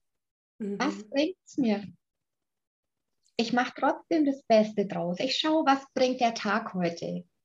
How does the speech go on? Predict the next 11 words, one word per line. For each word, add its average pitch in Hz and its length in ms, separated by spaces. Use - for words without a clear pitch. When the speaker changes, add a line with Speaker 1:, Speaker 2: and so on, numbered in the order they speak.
Speaker 1:
Mhm. 214 300
Speaker 2:
Aus 294 260
dem 302 180
Bauch 220 340
raus, 202 320
was 370 240
wird 285 180
mir 247 100
jetzt 220 280
gut 196 240
tun? 180 280